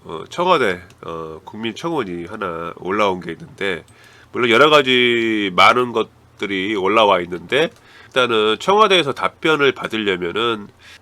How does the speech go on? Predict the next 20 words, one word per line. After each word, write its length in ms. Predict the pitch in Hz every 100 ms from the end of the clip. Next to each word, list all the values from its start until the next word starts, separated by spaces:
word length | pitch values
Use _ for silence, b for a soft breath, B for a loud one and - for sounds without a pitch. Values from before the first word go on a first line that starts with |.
| -
이십만 480 | 107 156 165 143 120
건이 220 | 92 82
넘어야 300 | 87 101 95
되거든요. 400 | 82 82 95 127 -
그래서 400 | 87 95 85 - _ _ _ _ _ -
여기 140 | 110
보시면 600 | 101 107 110 104 95 92
그 160 | - 82
생애 320 | - 196 196
최초 560 | 175 226 226 - 117 110
주택 460 | - - - 117
구입금 500 | - 107 95 - 131 147
물거품 600 | 98 98 98 - 196 82 - _
집단 480 | - - - 117 107
대출 360 | 101 - -
막혀 360 | 107 87 - 107
웁니다라는 880 | - 113 123 113 95 87 85 92 87
내용이 240 | 101 104
있습니다. 280 | 85 - 78
그래서 280 | 82 87